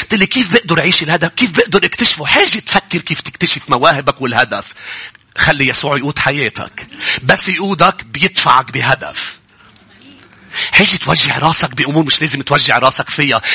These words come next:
أنت بس ركز على المعلم. ركز على أن تأكل منه، تشرب منه، تتمتع فيه.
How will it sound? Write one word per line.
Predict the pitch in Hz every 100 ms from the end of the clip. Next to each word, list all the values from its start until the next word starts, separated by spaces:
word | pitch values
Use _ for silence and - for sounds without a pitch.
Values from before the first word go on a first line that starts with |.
| -
أنت | 214 214 -
بس | 139 180 -
ركز | 156 160 - 160
على | 113 139 151
المعلم. | 143 143 139 175 160 135 117 107 101 98 - - -
ركز | 156 180 - 196 170 156
على | 139 175
أن | 170 165 160 160 147 -
تأكل | 196 220 - - 165 131
منه، | 143 139 123 110 - - -
تشرب | 185 - 165 156 131
منه، | 151 147 135 151 - -
تتمتع | 190 185 165 185 - - 139
فيه. | 135 202 175